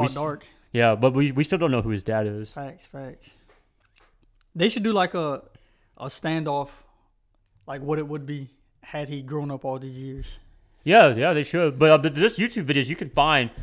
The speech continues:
Speaker 2: on h-, what people think his age is. Like, they, they watch, like, a thousands and thousands of episodes.
Speaker 1: Wow.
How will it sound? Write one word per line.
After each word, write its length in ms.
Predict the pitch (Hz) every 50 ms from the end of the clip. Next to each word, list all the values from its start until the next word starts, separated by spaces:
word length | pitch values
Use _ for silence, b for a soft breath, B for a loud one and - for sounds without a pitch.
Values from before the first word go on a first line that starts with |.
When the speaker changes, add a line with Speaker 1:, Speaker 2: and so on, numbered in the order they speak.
| B B B
Speaker 2:
on 400 | 143 139 139 131 123 117 110 - - -
h-, 80 | 113 - 131
what 200 | 135 131 131 135
people 200 | - 139 147 139
think 200 | - 143 131 -
his 160 | 131 113 -
age 280 | - 127 139 131 107 110
is. 100 | 110 98
Like, 220 | 113 110 113 123
they, 100 | 120 147 156
they 260 | 143 135 131 143 151
watch, 240 | 139 151 160 156 -
like, 100 | 135 -
a 60 | 117
thousands 600 | - - 135 135 151 160 160 143 135 135 120 127
and 100 | 117 -
thousands 420 | - 131 135 147 127 117 110 104
of 100 | 117 117
episodes. 600 | 127 131 - 127 - - 123 110 107 107 107 -
Speaker 1:
Wow. 60 | -